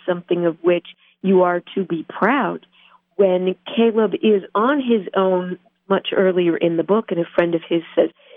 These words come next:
"You should go over to Ireland and get yourself a wife. They'll consider you a king over there." That is something that is, that is right to him. That is, he wants to bring more of the homeland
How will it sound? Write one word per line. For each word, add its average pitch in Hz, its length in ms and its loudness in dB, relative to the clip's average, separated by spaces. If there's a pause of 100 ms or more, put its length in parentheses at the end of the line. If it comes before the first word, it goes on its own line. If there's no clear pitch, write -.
(140)
"You 208 160 4
should 185 220 -6
go 196 180 4
over 180 140 -2
to - 160 0
Ireland 196 460 0
and 165 140 -6
get - 180 -2
yourself 175 540 -2
a 170 60 0
wife. 233 380 0 (640)
They'll 214 180 4
consider 285 600 0
you 269 240 4
a 196 160 2
king 302 760 0
over 196 400 2
there." 175 460 2 (540)
That 220 240 2
is 269 140 0 (120)
something 240 420 -2 (180)
that 180 300 2
is, 190 380 2 (300)
that 214 200 2
is 214 160 2
right 190 380 0 (140)
to 165 60 -4
him. - 400 -4 (200)
That 202 220 2
is, 196 120 4 (140)
he 247 100 -4
wants 233 260 -4 (120)
to 226 100 -4
bring 202 320 2
more 214 380 4
of 180 240 -4
the 190 80 2
homeland 185 800 -2